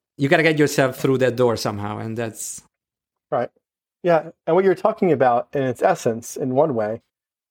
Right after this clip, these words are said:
Speaker 2: is the absolute fear that most men have with
Speaker 1: Mm-hmm.
Speaker 2: vulnerability by saying, "I don't know," or, um, "This is bothering me," or, "I'm upset by this," uh, or,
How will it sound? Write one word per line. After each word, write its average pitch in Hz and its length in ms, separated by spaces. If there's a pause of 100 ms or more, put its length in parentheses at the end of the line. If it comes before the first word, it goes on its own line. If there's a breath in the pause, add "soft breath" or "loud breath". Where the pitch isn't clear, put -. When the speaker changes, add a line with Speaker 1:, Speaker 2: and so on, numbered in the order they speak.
Speaker 2:
is 139 280 (1120)
the 143 280
absolute 139 680 (360)
fear 127 680 (360)
that 147 240
most 139 380
men 135 280
have 123 520 (160)
with 139 180
Speaker 1:
Mm-hmm. 123 140
Speaker 2:
vulnerability 135 720 (1300)
by 143 140
saying, 143 360
"I 139 120
don't 143 220
know," 131 460
or, 120 580
um, 120 460 (1120)
"This 139 240
is 131 180
bothering 123 440
me," 117 80
or, 113 120
"I'm 120 80
upset 123 360
by 120 160
this," 113 480
uh, 127 100
or, 120 540